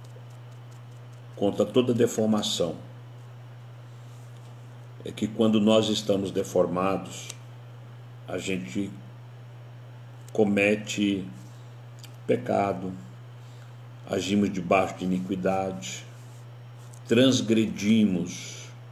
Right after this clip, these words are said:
a palavra de Deus. Pra toda e qualquer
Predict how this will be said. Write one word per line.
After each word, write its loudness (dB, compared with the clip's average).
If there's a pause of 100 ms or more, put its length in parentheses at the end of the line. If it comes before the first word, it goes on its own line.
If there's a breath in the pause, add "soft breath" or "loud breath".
(480)
a -6
palavra 2
de -8
Deus. -10 (1400 loud breath)
Pra 2
toda 4 (140)
e -2
qualquer 0